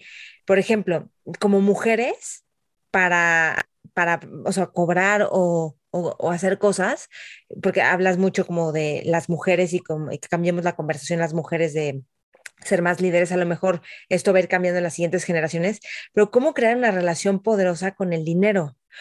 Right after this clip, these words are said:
Te voy a dar un ejemplo, y creo que lo comenté en otro podcast, pero unas amigas me estaban, o sea, son una empresa que me estaban conectando con dar cursos en otras empresas, y me dicen,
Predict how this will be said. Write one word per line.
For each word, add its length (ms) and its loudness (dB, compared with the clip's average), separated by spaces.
Te 100 6
voy 100 6
a 20 6
dar 120 4
un 100 0
ejemplo, 580 0
y 120 -8
creo 140 0
que 80 0
lo 120 2
comenté 300 0
en 60 0
otro 200 -2
podcast, 400 -2
pero 380 2
unas 300 2
amigas 600 0
me 80 -2
estaban, 460 -2
o 80 -4
sea, 120 0
son 140 0
una 140 2
empresa 420 -2
que 100 2
me 80 2
estaban 280 0
conectando 580 0
con 240 0
dar 180 0
cursos 300 -4
en 120 -2
otras 220 -4
empresas, 520 -4
y 120 4
me 120 6
dicen, 360 2